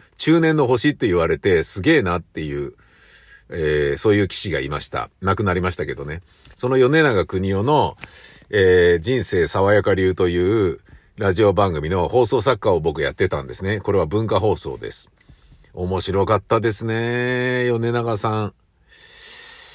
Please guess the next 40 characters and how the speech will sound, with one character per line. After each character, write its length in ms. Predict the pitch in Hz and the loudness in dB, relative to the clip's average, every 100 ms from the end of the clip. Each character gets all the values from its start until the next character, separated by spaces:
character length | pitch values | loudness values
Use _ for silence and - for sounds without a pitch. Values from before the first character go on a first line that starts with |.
| - - | -18 -6
「い 80 | 107 | 2
や 80 | |
ー、 340 | 113 110 107 - | 4 6 4 2
買 120 | 110 | -2
っ 20 | |
て 120 | - | 0
み 120 | 196 208 | 2 4
た 100 | 185 | 4
ん 120 | 151 | 6
だ 120 | 123 | 6
よ、 360 | 110 104 104 98 | 6 4 4 2
バ 180 | 110 113 | 2 4
イ 100 | 110 | 4
ア 80 | |
グ 140 | 101 101 | 4 4
ラ 140 | 90 | 4
を 180 | 80 80 | 4 0
ね」 440 | 85 101 113 123 120 | 0 -2 -2 -4 -6
つ 120 | - | -12
っ 40 | |
て 140 | - 98 | -6 -6
い 100 | 78 | -4
き 100 | 104 | -4
な 100 | 92 | -2
り 100 | 90 | 0
目 120 | 90 | -2
の 100 | 95 | -2
前 140 | 98 80 | -2 -4
に 80 | |
出 140 | 73 80 | -4 -6
し 80 | - | -6
て 80 | |
み 100 | 76 | -10
た 100 | 71 | -8
り 80 | 69 | -8
な 80 | 64 | -10
ん 60 | 62 | -14
か 100 | 62 | -16
し 100 | - | -12
て、 200 | 65 | -12